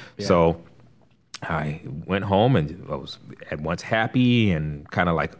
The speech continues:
Speaker 2: "Uh, now what?" And, uh, November fifth, I wake up in the morning, you know,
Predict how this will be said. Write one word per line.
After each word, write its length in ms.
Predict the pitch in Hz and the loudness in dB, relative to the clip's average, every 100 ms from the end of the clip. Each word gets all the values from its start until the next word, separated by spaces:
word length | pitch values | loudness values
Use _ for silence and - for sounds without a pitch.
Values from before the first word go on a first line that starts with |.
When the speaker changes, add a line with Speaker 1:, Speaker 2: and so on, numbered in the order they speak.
| - _ - | -20 _ -10
Speaker 2:
"Uh, 1400 | 78 76 73 73 73 73 73 73 71 71 73 73 73 73 | -6 -6 -6 -6 -6 -6 -6 -6 -6 -6 -6 -8 -10 -14
now 280 | 73 87 90 | -8 -4 -2
what?" 220 | 73 - - - - - - - - - - - - - | -2 -6 -14 -18 -18 -18 -20 -20 -20 -18 -20 -20 -20 -6
And, 420 | 78 78 76 78 | -2 -2 -2 -2
uh, 120 | 76 80 | -4 -2
November 340 | 90 107 127 | 2 4 4
fifth, 300 | - 156 117 | 4 2 2
I 20 | |
wake 220 | 85 92 | -2 0
up 100 | 95 | 0
in 80 | 98 | 0
the 80 | 85 | 0
morning, 440 | 101 139 143 143 - - - - _ - _ _ - _ - | 2 2 2 0 -4 -14 -20 -20 _ -20 _ _ -20 _ -8
you 120 | 85 | -6
know, 360 | 80 92 127 | -4 -4 -4